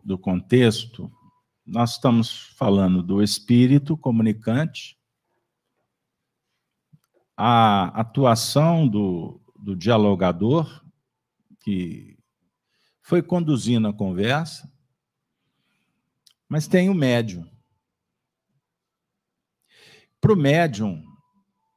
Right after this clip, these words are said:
é um desafio, é uma experiência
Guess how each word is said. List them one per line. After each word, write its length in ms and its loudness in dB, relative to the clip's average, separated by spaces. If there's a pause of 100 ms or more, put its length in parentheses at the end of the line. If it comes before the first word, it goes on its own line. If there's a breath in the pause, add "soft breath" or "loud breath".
(800)
é 80 -8
um 100 -2
desafio, 760 -4 (360)
é 80 -6
uma 160 -2
experiência 1300 -6